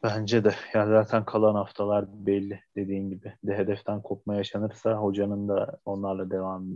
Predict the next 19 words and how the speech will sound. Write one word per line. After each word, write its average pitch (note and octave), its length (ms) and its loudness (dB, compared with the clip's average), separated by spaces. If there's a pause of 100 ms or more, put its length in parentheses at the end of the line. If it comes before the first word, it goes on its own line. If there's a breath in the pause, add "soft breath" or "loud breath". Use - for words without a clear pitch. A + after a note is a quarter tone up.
(120)
edeceğini F#2+ 480 -8
düşünüyorum. G2 540 -6
Ki A2+ 640 2 (100)
bu G#2+ 340 2
takımın G#2+ 540 -2 (120)
borçları G#2 600 2
meselesi G2+ 640 0
var. G2 460 -2
Bin A2 240 2
bir A2+ 120 4
türlü G#2+ 360 -6
dert G#2 320 2
var G2 100 4
aslında. - 720 -6
Peki A#2 240 -2
şeyin B2+ 600 2 (460)
artık A2 360 -4
bu - 40 -20
sezon A#2 480 0